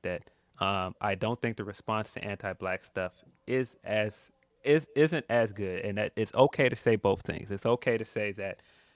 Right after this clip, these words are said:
um, when it comes to anti-black things, people don't respond as,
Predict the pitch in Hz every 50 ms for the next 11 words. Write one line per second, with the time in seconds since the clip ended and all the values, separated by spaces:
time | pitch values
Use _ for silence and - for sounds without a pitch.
0 | _ _ - 113 113 110 104 101 98 101 107 101 - - - 143 147 143 - 117
1 | 123 123 123 - - 117 101 - 107 104 104 - - 110 104 104 - - - 113
2 | - 113 107 107 104 98 98 - - - 101 98 95 92 98